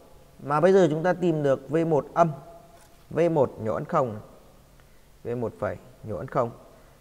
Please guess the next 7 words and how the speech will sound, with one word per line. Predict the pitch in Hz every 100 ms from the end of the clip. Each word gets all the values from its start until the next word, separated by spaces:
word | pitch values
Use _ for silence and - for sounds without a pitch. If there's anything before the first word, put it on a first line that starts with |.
| - -
Suy | 156 151
ra | 151
được | 143 123 - - - - - -
sau | - 147 147 139
va | 143
chạm | 135 139 92 - - - - - _ - _ _ _ _ _ - - _ _ _ _ _ - - _ _ - - _ _ _
toa | 156 151 147 147 139